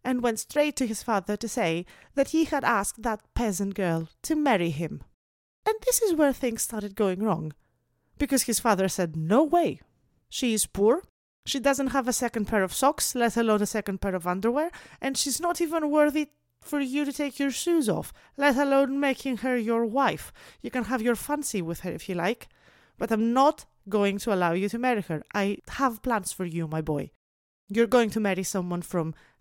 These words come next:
high breeding, with really good funds, that can help the family and can help you move forward in life. I'm not going to waste you on some low-life peasant." The boy was inconsolable,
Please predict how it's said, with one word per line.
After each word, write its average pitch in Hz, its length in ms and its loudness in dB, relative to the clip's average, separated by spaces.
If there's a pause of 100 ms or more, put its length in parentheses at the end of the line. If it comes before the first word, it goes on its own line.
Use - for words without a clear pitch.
high 269 160 0
breeding, 247 580 0 (300)
with - 220 -8
really 277 340 2
good 247 240 2
funds, 214 420 4 (260)
that - 160 -4
can 165 180 -4
help 262 480 -2
the 269 80 0
family 220 560 0 (180)
and 233 180 0
can 233 120 0
help 208 340 0
you 196 400 0
move 214 220 -2
forward 175 580 2
in 175 120 -2
life. 165 300 -6
I'm 233 140 -4
not 247 220 0
going 233 200 2
to 220 100 4
waste 208 420 -2
you 180 120 -2
on 233 140 6
some 208 400 2
low-life 208 480 2 (280)
peasant." 156 600 -2 (600)
The 302 100 2
boy 339 300 4
was 302 220 0 (100)
inconsolable, 262 1120 2